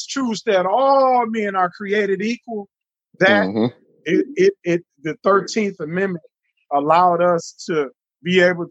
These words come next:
Speaker 1: to not only say that, but walk in that. Now, remember during, during, uh, Reconstruction, you're not just gonna walk into people's, uh, uh, uh, environment and culture and change it. They had the army come in to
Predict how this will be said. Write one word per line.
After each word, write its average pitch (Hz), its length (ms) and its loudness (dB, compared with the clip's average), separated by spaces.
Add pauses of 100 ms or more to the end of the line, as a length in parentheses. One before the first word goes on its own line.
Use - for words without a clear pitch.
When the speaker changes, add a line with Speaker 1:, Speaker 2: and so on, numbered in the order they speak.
(100)
Speaker 1:
to 151 120 -4
not 165 260 2
only 175 220 0
say 180 340 -2
that, 156 320 2
but 143 140 0
walk 180 380 0
in 143 160 -8
that. 131 200 -6 (320)
Now, 170 240 2
remember 170 480 -4
during, 175 340 -2 (460)
during, 196 540 2
uh, 151 340 0 (340)
Reconstruction, 190 960 -2 (280)
you're 196 160 2
not 214 220 4
just 190 240 -6
gonna 170 240 -4
walk 185 380 2
into 156 280 -12
people's, 160 680 -14
uh, 131 340 -2 (260)
uh, 120 240 -4 (120)
uh, 113 260 -6 (460)
environment 175 720 0
and 147 120 -14
culture 185 500 -6
and 127 120 -14
change 196 420 -4
it. - 80 -20 (460)
They 175 140 4
had 175 280 2
the 131 100 -8 (220)
army 202 360 2
come 156 280 -4
in 139 160 -10
to 131 60 -14